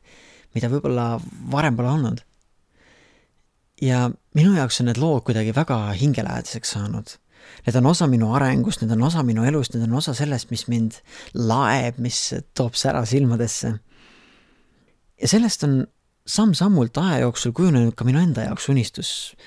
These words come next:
saada ühel päeval selliseks tõeliselt mõnusaks lugudevestjaks. Mõnusaks elukogenud meheks, kellel on, äh, tuua vestluste juurde tõesti sündinud lugusid, õpetlikke lugusid elust endast.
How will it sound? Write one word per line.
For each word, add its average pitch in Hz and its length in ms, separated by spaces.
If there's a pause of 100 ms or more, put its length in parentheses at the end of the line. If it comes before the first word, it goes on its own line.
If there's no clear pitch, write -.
(600)
saada 165 460 (180)
ühel 156 240
päeval 120 480
selliseks 113 540 (100)
tõeliselt 120 800
mõnusaks 123 640
lugudevestjaks. - 840 (880)
Mõnusaks 131 420
elukogenud 113 480
meheks, 127 380
kellel 113 260
on, 113 140 (100)
äh, 110 160 (880)
tuua 127 540 (240)
vestluste 131 480
juurde 113 640 (1040)
tõesti 139 320
sündinud 110 480
lugusid, 113 680 (340)
õpetlikke 123 540
lugusid 120 360
elust 123 260
endast. - 500